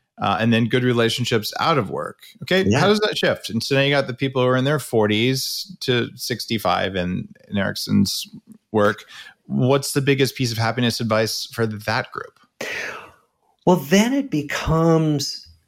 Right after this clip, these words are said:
Speaker 2: uh, thinking about generativity, thinking about mentoring,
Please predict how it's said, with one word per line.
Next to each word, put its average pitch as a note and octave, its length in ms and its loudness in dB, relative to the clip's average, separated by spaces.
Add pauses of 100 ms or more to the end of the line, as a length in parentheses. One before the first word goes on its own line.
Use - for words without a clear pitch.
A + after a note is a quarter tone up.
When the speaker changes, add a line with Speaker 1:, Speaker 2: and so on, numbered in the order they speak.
(340)
Speaker 2:
uh, C#3 420 2
thinking C#3+ 360 2
about C3 240 4
generativity, A#2+ 720 4
thinking C3+ 240 6
about C3 240 0
mentoring, B2+ 760 -2